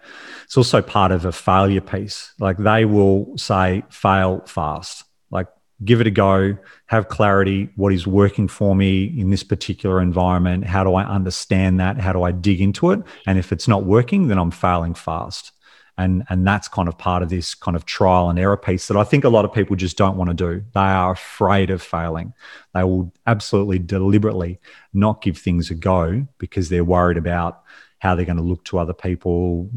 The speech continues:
you know, how they look in front of their family and friends. And that is a real challenge. So for me, it's fail fast, give it a go,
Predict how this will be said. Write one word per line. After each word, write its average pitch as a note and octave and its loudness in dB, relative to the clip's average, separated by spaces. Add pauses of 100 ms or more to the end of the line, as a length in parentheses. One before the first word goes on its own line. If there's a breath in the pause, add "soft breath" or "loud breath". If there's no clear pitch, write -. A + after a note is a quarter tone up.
you F2+ -8
know, E2+ -6
how E2+ -8
they E2 -8
look F2 -8
in E2+ -10
front E2+ -8
of E2+ -4
their E2+ -4
family E2+ -4
and E2+ -6
friends. E2+ -4
And F2 -2
that G2 0
is F#2+ -2
a F2+ -2
real E2+ -4
challenge. E2+ -6
So F#2+ -4 (420 loud breath)
for - -4
me, F#2 2
it's - -8 (200)
fail G2+ 2
fast, F2+ -4 (280)
give G#2+ 2
it G2 0
a F#2 -2
go, E2+ -2